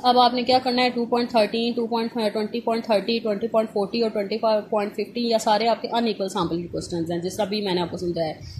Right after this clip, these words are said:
ये सारे आपने खुद करने हैं। और ट्वेंटी पॉइंट फिफ्टीन का जो ए part है वो आपने नहीं करना। अब हम देख लेते हैं ट्वेंटी पॉइंट सिक्सटीन, ये भी most important question है, ये paper में अक्सर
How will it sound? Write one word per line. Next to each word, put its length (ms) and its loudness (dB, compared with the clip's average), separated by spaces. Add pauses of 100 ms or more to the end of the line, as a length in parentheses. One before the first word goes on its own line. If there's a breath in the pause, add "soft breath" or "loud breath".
ये 140 -8
सारे 220 6
आपने 220 2
खुद 220 0
करने 280 2
हैं। 160 2
और 220 -4
ट्वेंटी 280 -2
पॉइंट 240 -2
फिफ्टीन 360 -2
का 80 2
जो 140 -2
ए 200 2
part 220 4
है 60 2
वो 100 0
आपने 260 2
नहीं 220 0
करना। 360 -6 (1300 soft breath)
अब 140 6
हम 180 8
देख 180 6
लेते 180 6
हैं 80 4
ट्वेंटी 280 2
पॉइंट 200 2
सिक्सटीन, 420 -2
ये 60 2
भी 140 0
most 240 0
important 420 2
question 320 0
है, 120 0
ये 80 2
paper 320 -2
में 160 0
अक्सर 360 0